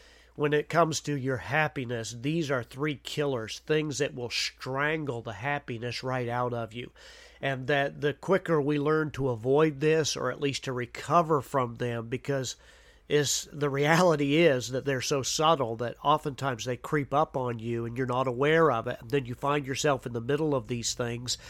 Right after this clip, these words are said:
and you find that it has literally sucked the joy, the happiness, and the contentment right out of your life because it's, they're so caustic and corrosive to you spiritually. So I took the opportunity to point out that these are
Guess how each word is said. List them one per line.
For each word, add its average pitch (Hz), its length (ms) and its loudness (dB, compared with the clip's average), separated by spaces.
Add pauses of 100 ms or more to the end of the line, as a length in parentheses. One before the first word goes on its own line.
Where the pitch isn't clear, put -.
(360)
and 135 200 -2
you 139 100 -2
find 139 480 0
that 131 180 2
it 143 180 2
has 120 220 -6
literally 131 600 2
sucked - 320 0
the 135 80 -8
joy, 120 600 2
the 117 120 -6
happiness, 123 640 -2
and 117 100 -8
the 120 40 -8
contentment 139 600 -4
right 135 260 -2
out 135 140 -2
of - 20 -6
your 120 180 -4
life 127 440 0
because 123 400 -4
it's, 123 220 -12
they're 120 180 -4
so 110 320 -4
caustic 147 680 -4
and 120 160 -10
corrosive 127 720 -2
to 131 100 -6
you 120 220 -6
spiritually. 120 800 -4 (920)
So 165 380 6 (600)
I 156 260 6
took - 260 0
the 170 100 6
opportunity 156 800 2
to 131 60 -4
point 156 340 4
out 151 380 4
that 131 180 -2 (440)
these 160 380 4
are 139 260 6